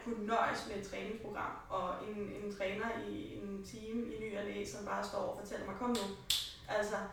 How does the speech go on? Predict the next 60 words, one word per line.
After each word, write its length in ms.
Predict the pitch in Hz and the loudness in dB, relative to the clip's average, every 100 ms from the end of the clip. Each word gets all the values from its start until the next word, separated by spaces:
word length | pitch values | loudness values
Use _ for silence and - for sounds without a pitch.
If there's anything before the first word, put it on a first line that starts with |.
| - - - - 214 | -10 -14 -18 -2 2
øhm, 480 | 202 190 190 190 | 4 4 0 -4
som, 240 | - 208 202 | -2 -2 0
som 180 | - 196 | 0 4
jeg 120 | 190 | 4
ved, 160 | 226 | 4
nogle 180 | 220 214 | 2 0
af 60 | 208 | 0
mine 120 | 202 | 4
andre 240 | - 294 254 | 6 6 4
veninder 200 | 214 196 | 2 2
har 200 | - 185 | 0 -2
haft 200 | 185 - | -6 -4
gjort, 280 | 226 - 254 | 0 2 2
ikke? 160 | 262 - - - | 0 -2 -6 -2
Øhm, 600 | 214 196 190 190 202 214 - - - - - - - - - | 2 4 2 -2 -6 -8 -12 -14 -16 -16 -18 -18 -18 -18 2
og, 80 | - - - - 180 | 4 4 0 -2 -2
og 140 | 196 | 2
jeg 100 | 202 | 2
vil 80 | 196 | 4
da 60 | 185 | 4
også 140 | 214 | 4
være 180 | 226 202 | 4 4
ærlig 120 | 220 | 2
og 60 | 226 | 0
sige, 160 | 226 | -2
hvis 100 | 214 | -4
det 60 | 226 | -4
ikke 100 | 247 | -4
er, 40 | - | -4
fordi 120 | - | 0
jeg 60 | 277 | 0
havde 220 | 190 - | 0 0
kendt 200 | 247 - | 0 2
dig 160 | - 202 | 0 0
fra 220 | 220 - 151 | -2 0 2
før, 340 | 139 113 - - - - - - - | 2 0 -4 -14 -20 -20 -20 -14 -6
altså, 260 | 214 202 | -4 -4
så 120 | 202 - | -4 2
tror 100 | 226 | 4
jeg 100 | 233 | 4
heller 140 | 220 | 4
aldrig, 220 | 214 247 | 4 4
jeg 80 | 233 | 4
havde 120 | 202 | 2
turde 240 | 190 226 202 | 0 -2 0
gøre 220 | 196 208 269 | 2 2 0
det, 60 | 262 | 0
fordi 140 | 247 226 | 0 0
jeg 60 | 208 | -2
ville 140 | 226 | -4
ikke 120 | 214 | -4
vide, 280 | 208 233 262 | -2 0 2
hvad 100 | 240 | 2
det 120 | 196 | 0
var, 340 | 190 190 196 - | 0 0 -2 -4
at 80 | - 190 - | -6 -6 -2
jeg 100 | 202 | -2
sprang 320 | - 214 214 208 247 | -2 0 0 0 -2
ud 80 | |
i. 80 | 226 | -4